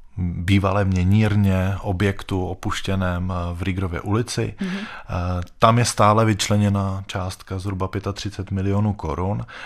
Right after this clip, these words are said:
Speaker 1: a počítáme s tím, že, eh, již je projekt, takže v dohledné době se začne s realizací rekonstrukce tohoto objektu.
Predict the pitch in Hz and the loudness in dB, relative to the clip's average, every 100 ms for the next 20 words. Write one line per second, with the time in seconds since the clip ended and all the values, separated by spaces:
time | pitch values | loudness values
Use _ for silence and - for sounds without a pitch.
0 | - - 104 107 101 101 104 104 - 98 | -6 -2 -2 -2 0 2 2 0 -4 -2
1 | 98 101 95 87 95 90 92 - - - | 0 0 -2 -2 0 0 -4 -8 -18 -8
2 | 92 87 87 85 - 92 95 98 90 95 | -6 -4 -4 -6 -10 -12 -10 -8 -6 -6
3 | - 85 82 95 - 90 85 92 95 92 | -4 -2 -2 -2 -6 -6 -4 -2 -2 -2
4 | 95 87 95 95 95 87 92 101 92 - | -2 0 0 2 2 0 -2 0 0 0
5 | 95 85 92 95 95 92 95 - 101 - | 0 0 2 2 2 2 -2 -2 -4 -6
6 | - - - - 101 123 107 - 98 104 | -10 -14 -6 2 4 4 2 0 0 0
7 | 98 101 101 90 85 92 - 87 | 2 0 0 -4 -4 -4 -6 -12